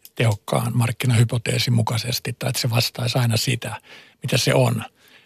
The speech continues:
vaan sen hintavaikutuksiin niin meidän tutkimuksen mukaan vaikuttaa sen päivän yleinen sentimentti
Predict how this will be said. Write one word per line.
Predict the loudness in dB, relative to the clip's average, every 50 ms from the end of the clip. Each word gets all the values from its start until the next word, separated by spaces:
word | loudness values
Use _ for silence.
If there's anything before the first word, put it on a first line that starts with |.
| _ _ -2
vaan | 0 2 4 4 4 4 2 0 -4 _ _ _ _ _ _ _ _ -8 -6
sen | -2 2 4 6 6 6 6 4 2 0 2
hintavaikutuksiin | 4 4 6 6 4 2 2 0 0 -2 -4 -4 -4 -2 -2 0 4
niin | 6 6
meidän | 8 8 8 6 6 4
tutkimuksen | 2 0 -4 -4 -4 -4 -4 -2 -2 -2 0 0
mukaan | 0 0 -2 -2 -2 -2 0
vaikuttaa | 2 0 0 0 -2 -6 -10 _ _ -10 -6 -6 -6 -6 -8 -10 -16 -20 -20 -20 _ _ -4
sen | 2 2 4 4
päivän | 6 4 4 6 6 6
yleinen | 6 8 8 6 6 6
sentimentti | 4 4 4 4 4 4 4 4 2 2 2 0 -4 _ _ -8 -8 -6